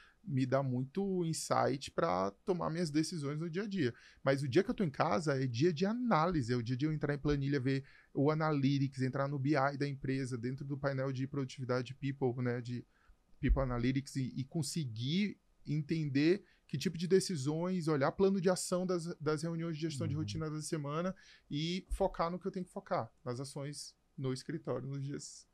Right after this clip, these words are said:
Speaker 2: É um trabalho
Speaker 1: seguintes.
Speaker 2: mais de concentração
Speaker 1: Exatamente.
Speaker 2: ali. Uhum.
Speaker 1: Quando eu tô no escritório, cara, minha agenda é uma loucura.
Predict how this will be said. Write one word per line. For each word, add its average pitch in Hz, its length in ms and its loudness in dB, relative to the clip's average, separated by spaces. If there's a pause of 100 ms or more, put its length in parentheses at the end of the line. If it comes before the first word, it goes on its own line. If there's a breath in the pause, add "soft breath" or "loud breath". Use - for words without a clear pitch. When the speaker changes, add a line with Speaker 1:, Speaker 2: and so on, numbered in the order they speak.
Speaker 2:
É 113 40 -2
um - 20 -2
trabalho 135 320 8
Speaker 1:
seguintes. 135 80 4
Speaker 2:
mais 135 160 8
de 131 60 2
concentração 135 600 4
Speaker 1:
Exatamente. 135 800 8
Speaker 2:
ali. 123 120 -2 (140)
Uhum. 110 140 -4
Speaker 1:
Quando 185 180 8
eu 262 80 4
tô 196 140 6
no 185 80 6
escritório, 160 840 6
cara, 208 220 -2
minha 143 160 0
agenda 160 320 2
é - 20 4
uma 330 160 -2
loucura. 208 500 2